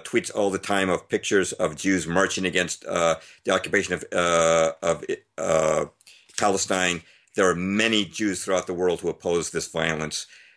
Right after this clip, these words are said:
Uh, so, again, we are n-, in no way condemning any people as a race or, uh, uh,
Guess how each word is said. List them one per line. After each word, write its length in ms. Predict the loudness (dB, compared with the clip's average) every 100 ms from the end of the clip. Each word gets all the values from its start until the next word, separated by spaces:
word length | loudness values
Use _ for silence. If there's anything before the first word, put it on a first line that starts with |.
| _ 0
Uh, 340 | 4 4 4
so, 420 | 2 2 4 2 -2
again, 360 | -4 0 2 2
we 100 | 0
are 100 | 0 -4
n-, 140 | -6
in 200 | -2 0
no 180 | 2 4
way 120 | 4
condemning 680 | 0 -4 0 0 0 -2 -6
any 220 | -4 -2 -2
people 540 | -6 -4 0 0 -2 -10 _
as 140 | 0 2
a 80 | 4
race 480 | 4 4 2 -4 -8 _ _ _
or, 460 | 2 4 4 0 -6 -4
uh, 440 | 2 4 4 0 -2 _ _ _ _ _ _ -10 0
uh, 440 | 2 2 2 -2